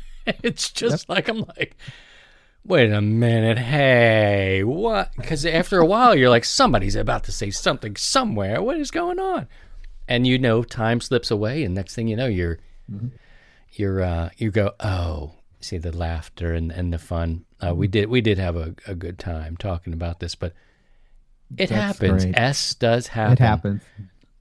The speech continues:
Speaker 1: It
Speaker 2: Mm-hmm.
Speaker 1: happens. The coax switch is in the
Speaker 2: Exactly.
Speaker 1: wrong position. Um, just, I've just been unplugged for most of the last couple of weeks, so it, it's weird.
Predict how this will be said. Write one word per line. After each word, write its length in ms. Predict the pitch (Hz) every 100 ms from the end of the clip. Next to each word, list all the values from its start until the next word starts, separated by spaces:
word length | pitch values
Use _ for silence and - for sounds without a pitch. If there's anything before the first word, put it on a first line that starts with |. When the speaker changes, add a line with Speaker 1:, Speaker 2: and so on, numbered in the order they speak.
| _ -
Speaker 1:
It 120 | 110
Speaker 2:
Mm-hmm. 80 | 107
Speaker 1:
happens. 400 | 110 120 82 87
The 80 | 98
coax 420 | 131 120 117 101
switch 220 | 123 117
is 120 | 123
in 120 | 123 117
the 60 |
Speaker 2:
Exactly. 100 | 113
Speaker 1:
wrong 240 | 113 113 117
position. 680 | 120 104 113 110 113 107 120
Um, 220 | 110 110
just, 180 | - 120
I've 140 | 127
just 220 | - 123 -
been 160 | 123
unplugged 420 | 120 113 127 151
for 140 | - 92
most 420 | 90 101 104 -
of 80 | 92
the 100 | 92
last 440 | 92 95 95 -
couple 260 | - - 92
of 160 | 82
weeks, 380 | 90 101 - -
so 260 | - 78 76 -
it, 180 | - 101
it's 280 | 98 95 -
weird. 320 | 101 85 85